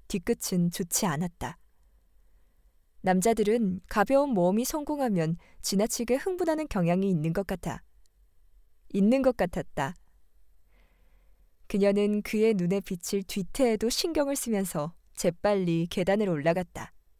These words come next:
백 미터만 걸으면 회사였다. 나쁜 사람처럼 보이진 않았어. 게다가 지금은 출근 시간이잖아. 백주 대낮이고.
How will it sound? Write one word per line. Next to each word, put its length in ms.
백 160
미터만 380
걸으면 480
회사였다. 640
나쁜 300
사람처럼 480
보이진 360
않았어. 720
게다가 300
지금은 340
출근 300
시간이잖아. 680
백주 320
대낮이고. 640